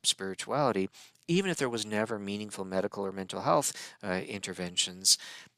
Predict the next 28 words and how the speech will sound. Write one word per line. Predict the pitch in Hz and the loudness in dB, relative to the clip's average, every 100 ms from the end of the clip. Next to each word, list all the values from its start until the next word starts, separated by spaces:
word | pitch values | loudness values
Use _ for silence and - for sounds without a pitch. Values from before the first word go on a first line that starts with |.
| _ | _
they | 107 104 156 220 | -2 4 6 6
were | 190 127 | 2 -2
doing | 123 120 | -2 -2
a | 110 | -4
whole | 98 131 120 | -2 0 6
lot, | 104 104 - - - | 6 6 2 -16 -6
uh, | 95 92 | -2 -2
better, | 90 98 95 82 85 - | 2 0 0 -4 -10 -6
uh, | 101 98 | -2 -2
in | 104 | -4
responding | 95 90 - 90 90 90 | 0 0 0 -6 -6 -8
to | - | -8
their | 92 87 | -6 -8
high | - 85 85 90 - | -6 -6 -6 -8 -8
ace | 85 82 | -4 2
scores. | - - 98 80 - - - - | 2 2 -6 -2 -4 -4 -12 0
They | |
still | - - | 4 4
may | 143 127 | 4 2
be | 117 110 | 2 -2
impacted, | 123 156 143 87 85 - 82 - - - - | -2 -4 -4 -8 -8 -8 -10 -10 -20 -20 -10
but | 98 | -4
the | 98 | -2
impact | 101 101 95 - - - _ | -2 -2 -2 -2 -12 -20 _
was | - 87 78 - - _ _ - | -6 -4 2 2 2 _ _ -16
muted. | 90 80 82 - _ _ _ - - - _ | -12 -12 -14 -18 _ _ _ -20 -20 -20 _
The | 113 | -2
American | 123 147 147 113 104 | 4 4 4 -4 -4